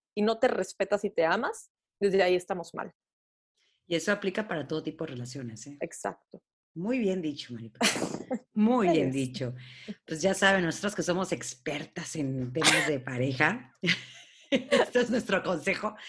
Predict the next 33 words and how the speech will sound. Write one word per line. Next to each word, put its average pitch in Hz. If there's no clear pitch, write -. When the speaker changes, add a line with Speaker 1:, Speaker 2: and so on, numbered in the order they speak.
Speaker 2:
No, 190
de 185
verdad 190
que 190
lo 180
que 170
compartimos, 202
pues, 175
realmente 180
viene 180
siendo 170
parte 170
de 170
nuestras 143
experiencias 202
y, 180
pues, 175
es, -
es -
un, 185
un 185
granito 185
de, 160
de 165
arena 165
que 160
te 139
estamos, 156
pues, 139
aquí 151
ofreciendo. 139
Así 143
que 151